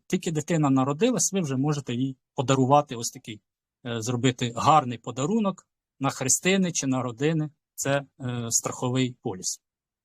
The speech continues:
Ось, е, і до шістдесяти п'яти років включно можна заключати такі договори. На суму від десяти тисяч гривень на рік. Друзі, що таке десять тисяч гривень? Якщо взяти в день,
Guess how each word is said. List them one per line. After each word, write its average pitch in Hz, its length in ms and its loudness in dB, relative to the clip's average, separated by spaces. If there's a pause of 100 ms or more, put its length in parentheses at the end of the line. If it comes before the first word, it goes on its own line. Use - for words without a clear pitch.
(1040)
Ось, 123 440 4
е, 123 300 -6
і 220 300 4
до 175 280 4
шістдесяти 165 540 2
п'яти 143 420 -6 (100)
років 127 500 -10
включно - 540 -4 (360)
можна 110 360 -6 (120)
заключати 131 560 -2
такі - 260 -12
договори. 110 420 -8 (840)
На 156 260 6
суму 220 540 4
від 165 360 -2 (120)
десяти 165 500 0
тисяч 165 440 -2
гривень 165 400 0
на 143 180 0
рік. 113 320 -10 (500)
Друзі, 151 260 4
що - 180 4
таке 262 260 2
десять 196 320 2
тисяч 170 320 -4
гривень? 110 360 -8 (220)
Якщо 165 300 4
взяти 185 340 0
в 147 100 -4
день, 226 320 0